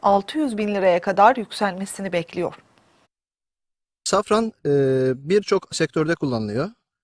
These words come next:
Speaker 2: Öncelikle, e, gıda sektöründe, gastronomi alanında çok yaygın kullanılıyor. Onun dışında ilaç sektöründe,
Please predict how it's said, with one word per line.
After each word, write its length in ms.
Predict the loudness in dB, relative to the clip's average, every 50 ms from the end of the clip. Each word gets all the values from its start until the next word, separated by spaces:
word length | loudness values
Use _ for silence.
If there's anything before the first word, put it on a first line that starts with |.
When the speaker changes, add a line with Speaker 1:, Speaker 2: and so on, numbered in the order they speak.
| _ _ _
Speaker 2:
Öncelikle, 580 | -6 -4 -2 -2 -2 -2 -2 0 2 2 2 0
e, 180 | 0 -2 -2 -2
gıda 260 | 0 0 2 2 2
sektöründe, 540 | 0 -2 -6 -6 -6 -4 -4 -4 -2 -2 -2
gastronomi 480 | -2 -4 -4 -4 -4 -4 -4 -2 -2
alanında 440 | -2 -2 -2 -4 -2 -2 -2 -4 -4
çok 220 | -2 -4 -4 -2 -2
yaygın 260 | -2 -2 -2 -4 -4
kullanılıyor. 460 | -6 -8 -10 -10 -10 -8 -8 -6 -6
Onun 240 | -6 -6 -6 -6 -6
dışında 360 | -6 -4 -2 0 0 0 -2 -4 _ _ _ _ _ _ _ _
ilaç 200 | 0 0 0 0
sektöründe, 640 | 0 -2 -4 -4 -4 -6 -6 -4 -6 -6 -8 -8 -10